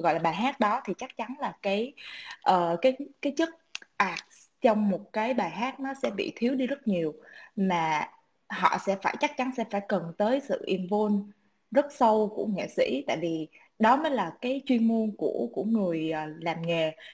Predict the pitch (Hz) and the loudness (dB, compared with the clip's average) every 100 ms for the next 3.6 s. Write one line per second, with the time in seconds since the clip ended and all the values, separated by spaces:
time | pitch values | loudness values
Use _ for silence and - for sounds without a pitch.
0 | - 196 180 170 170 202 185 180 226 233 | 2 2 4 -2 -4 2 2 4 6 8
1 | 196 - 254 226 190 - 214 233 269 254 | 6 4 4 4 4 -2 -2 -2 0 0
2 | 180 170 233 233 226 - _ - - 180 | 0 2 4 4 2 -6 _ 2 2 4
3 | 214 180 165 185 175 | 4 4 2 -2 -2